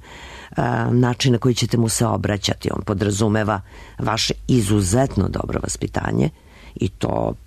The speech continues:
ispod toga se ne ide. Ali, a, vaša sigurnost, vaša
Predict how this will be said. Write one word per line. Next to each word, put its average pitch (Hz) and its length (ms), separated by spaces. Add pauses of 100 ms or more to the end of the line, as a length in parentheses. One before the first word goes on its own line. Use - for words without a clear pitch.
(280)
ispod - 280
toga - 220
se - 180
ne 117 220
ide. - 200 (920)
Ali, 107 420 (180)
a, - 300 (320)
vaša 156 220
sigurnost, 113 680
vaša 117 300